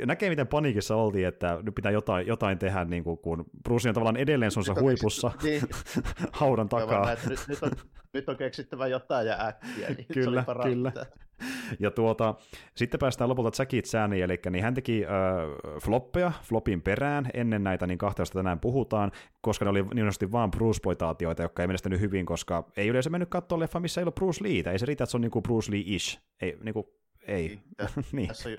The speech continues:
Speaker 2: tässä päästään taas tähän näin, mitä niinku nykyään Hollywood ei ole vieläkään oppinut, että ihmiset menee katsomaan niitä näyttelijöitä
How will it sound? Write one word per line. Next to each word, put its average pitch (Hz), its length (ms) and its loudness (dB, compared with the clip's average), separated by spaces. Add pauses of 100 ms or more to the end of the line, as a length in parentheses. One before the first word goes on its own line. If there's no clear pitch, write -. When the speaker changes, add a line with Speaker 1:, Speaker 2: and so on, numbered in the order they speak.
(180)
Speaker 2:
tässä 127 220 -10
päästään 127 400 -6
taas 131 280 -2
tähän 113 420 -4
näin, 92 160 -8
mitä 95 240 -8
niinku 101 140 -10
nykyään 104 480 -6
Hollywood 95 520 -8 (120)
ei 82 120 -10
ole 87 100 -16
vieläkään 87 560 -8
oppinut, - 520 -14
että - 220 -20 (440)
ihmiset 123 400 -10
menee 104 240 -6
katsomaan 95 680 -8 (240)
niitä 95 300 -12
näyttelijöitä 92 1000 -10